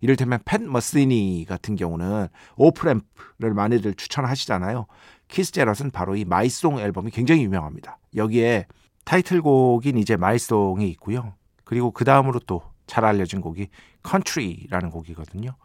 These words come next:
나중에 마이송의 타이-, 타이틀곡 마이송은 언젠가 들려드리고요. 이 앨범에서, 어, 컨트리라는 곡 오랜만에, 오랜만이 아니죠. 어, 배순탁의 비사이드에서는 이제 처음 트는 것 같은데, 어, 이 앨범에서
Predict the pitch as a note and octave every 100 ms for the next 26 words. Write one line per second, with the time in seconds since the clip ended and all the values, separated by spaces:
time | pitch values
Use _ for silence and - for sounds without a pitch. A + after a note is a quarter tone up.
0 | _ - - - - A2 B2+ B2 G#2+ G#2+
1 | A#2 C3+ C3 B2+ A#2+ - _ - - E3
2 | - E3 - A#2 F#2 B2 B2+ G2 G#2 F#2
3 | G2 G2 A2 G#2 - A2 G2+ F2+ F2 A#2
4 | A#2 - - - _ - C3 B2+ G#2+ F2+
5 | D#2+ A2 - _ _ - E2 D2+ - -
6 | F#3 - E3+ G#2 F#2+ D#2+ - _ _ -
7 | F#2+ F2 E2 D#2+ _ _ _ _ G#2 C3
8 | F#3+ A3 A#2 E3+ D3+ _ C3+ F#2 - -
9 | - _ A#2+ G#2+ D#3+ D#3 - A2+ A#2+ A2
10 | G#2+ - G#2+ C#3 C3 G2 G2+ - F#3+ -
11 | D#3+ A#2 F#2 - F#2 B2+ A#2+ _ - -
12 | - _ - F2+ F2 E2+ A#2 C3 A#2+ A#2
13 | G#2+ G2 C3+ C3